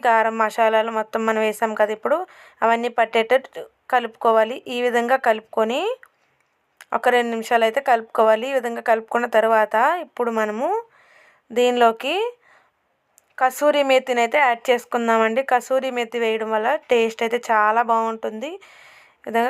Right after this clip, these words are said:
కసూరి మేతి యాడ్ చేసుకున్న తర్వాత దీనిలోకి పొడవుగా కట్ చేసిన పచ్చిమిర్చిని కూడా ఒక నాలుగు పచ్చిమిర్చిని అయితే యాడ్ చేసుకుంటున్నాను. యాడ్ చేసుకున్న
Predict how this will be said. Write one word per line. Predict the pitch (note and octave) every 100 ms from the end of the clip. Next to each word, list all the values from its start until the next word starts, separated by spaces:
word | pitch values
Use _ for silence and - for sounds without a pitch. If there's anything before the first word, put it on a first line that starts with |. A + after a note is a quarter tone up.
| -
కసూరి | A#3+ C4 C4 A#3+
మేతి | A#3 A#3+
యాడ్ | A3+ A3+ A#3+
చేసుకున్న | A3+ - A3+ A3+
తర్వాత | G#3+ G#3+ G#3+ C4+ A#3+
దీనిలోకి | A#3+ A3+ A3+ A3+ D4 F#4 G#4 _ _ _ _ _ - _ B3
పొడవుగా | A#3+ B3+ B3+ B3+ B3 _ _ -
కట్ | B3 B3 B3+
చేసిన | A#3+ A#3+ C4+ D4
పచ్చిమిర్చిని | B3+ B3+ B3+ B3 B3 A3+
కూడా | A#3 C#4+
ఒక | D4 B3
నాలుగు | A#3 A3+
పచ్చిమిర్చిని | A3+ - A3+ A3+ A3+
అయితే | A3 B3+
యాడ్ | A3+ A3 -
చేసుకుంటున్నాను. | A3+ - A3 G#3 G#3 G3+ B3 F#4 G#4+ _ _ _ _ _ _ - C3+
యాడ్ | C#3+ -
చేసుకున్న | B3 - B3